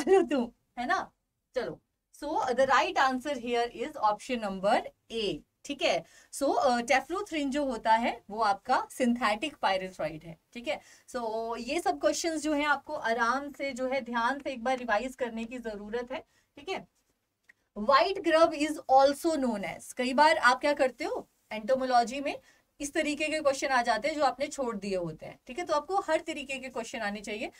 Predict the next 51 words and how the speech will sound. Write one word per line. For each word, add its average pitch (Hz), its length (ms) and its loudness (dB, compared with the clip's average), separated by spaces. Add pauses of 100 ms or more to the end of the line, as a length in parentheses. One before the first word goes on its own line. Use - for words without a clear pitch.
(240)
और 233 140 4
वही 269 260 4
revise 240 340 0
करना 214 240 -2
हमारी 214 360 -2
जिम्मेदारी 202 520 -4
है। 320 180 -2 (280)
जल्दी 302 360 2
से 392 120 -6
बता 285 240 4
दो, 330 180 0
White 277 400 4
Grove 294 280 0
आज 302 200 6
तक 285 160 -4
आपने 269 280 4
सुना 277 280 0
होगा, 240 400 4
White 226 300 2
Grove, 202 300 -4 (240)
ठीक 269 120 -10
है? 277 140 2
Holotrichia 240 800 0
उसका 247 200 0
नाम 214 240 0
भी 262 100 -6
सुना 269 220 -2
होगा, 294 360 2 (300)
Coleoptera 277 500 6
order 294 300 8
से 285 180 -4
ये 277 120 0
belong 240 340 2
करता 233 240 0
है, 370 80 4
ये 277 220 -2
भी 381 300 -6
सुना 277 240 -2
होगा। 180 400 -4 (260)
लेकिन 330 340 -4 (220)
White 262 560 2
Grove 302 340 0
को 294 120 -2
और 320 320 4
किन 381 340 -4
किन 349 240 -2
नामों 269 380 2
से 302 260 -2
जाना 240 380 2
जाता 208 380 2
है? 254 260 -2